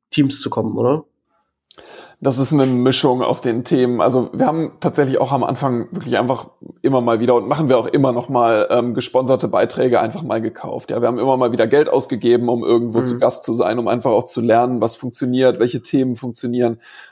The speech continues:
Speaker 2: Wir haben auch ganz schlechte Erfahrungen dabei gemacht, ähm, einfach manche Podcasts, die da einfach nur das Geld abziehen und dann absolut gruselige Interviews führen, die, äh,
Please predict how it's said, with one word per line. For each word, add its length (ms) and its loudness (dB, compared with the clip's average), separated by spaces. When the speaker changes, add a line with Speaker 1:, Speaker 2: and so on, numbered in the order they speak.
Speaker 2:
Wir 80 0
haben 80 2
auch 120 -2
ganz 220 0
schlechte 400 2
Erfahrungen 560 0
dabei 240 2
gemacht, 500 -2
ähm, 240 0
einfach 420 -2
manche 280 -4
Podcasts, 600 -2
die 80 -4
da 140 2
einfach 240 -2
nur 160 -4
das 160 -2
Geld 340 0
abziehen 560 -2
und 160 -2
dann 160 0
absolut 540 -2
gruselige 580 2
Interviews 560 -2
führen, 400 0
die, 200 0
äh, 160 0